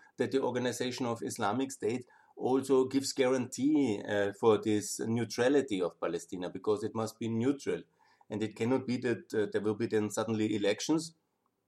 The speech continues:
Of course, there should be elections. It's a democracy, then this new neutral state of Palestine. But then some extremists get the power, they then militarize, and then it's a complete mess. Yeah?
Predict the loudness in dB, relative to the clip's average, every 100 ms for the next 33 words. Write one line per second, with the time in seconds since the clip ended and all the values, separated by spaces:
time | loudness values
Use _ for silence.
0 | _ _ _ _ -16 -4 -4 -2 -4 -4
1 | -2 0 2 0 -4 -6 -4 -6 -4 -4
2 | -2 0 0 0 0 2 0 -2 -4 0
3 | 4 4 4 2 4 2 0 -2 -4 -2
4 | -4 0 0 0 0 0 0 -6 -20 _
5 | -4 0 2 0 0 0 0 0 0 0
6 | -4 0 2 2 0 -6 -4 -2 -2 -4
7 | 0 4 6 6 6 4 2 0 -2 0
8 | 0 2 4 2 2 4 4 2 0 -4
9 | -2 2 4 2 -4 _ _ _ -4 -4
10 | 0 0 2 0 4 4 2 -2 -8 -8